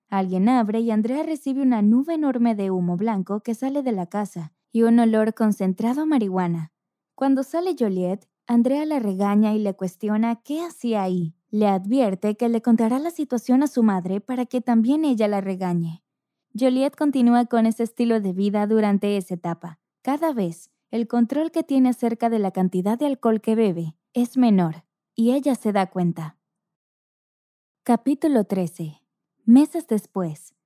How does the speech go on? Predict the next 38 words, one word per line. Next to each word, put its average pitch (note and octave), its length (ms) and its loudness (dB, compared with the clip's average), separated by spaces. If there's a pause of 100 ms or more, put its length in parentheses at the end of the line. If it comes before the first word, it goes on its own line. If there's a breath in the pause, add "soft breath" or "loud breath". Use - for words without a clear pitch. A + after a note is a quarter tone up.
(160)
de G3 180 0
la F3+ 220 -2
calle B3 480 0
a E3+ 480 -4 (720)
Joliet G3 420 0 (100)
va A#3 160 0
a D4+ 40 -4
pedir A#3 400 0
trabajo F#3+ 500 -4
a G#3 80 2
una B3 160 8
empresa A#3 380 0
de G3 100 0
ropa F#3+ 400 0
y G3 80 0
electrodomésticos F#3 1080 -2
reconocida A3+ 600 0
en C#4+ 80 2
su G3+ 160 -4
país. E3 460 -8 (220)
Consigue C#4 540 2
el G#3+ 120 -2
trabajo. E3+ 640 -4 (480)
No C4+ 180 2
se F4 120 -6
siente C#4 320 0
feliz A#3+ 380 -2
de A#3+ 100 0
ser A3 220 -2
empleada G3 540 -2
y F#3+ 100 2
mucho C4 320 2
menos B3 320 4
de A3 80 -2
tener G3 320 2
un A3+ 100 2
salario G#3 480 -2
pequeño. E3+ 580 -6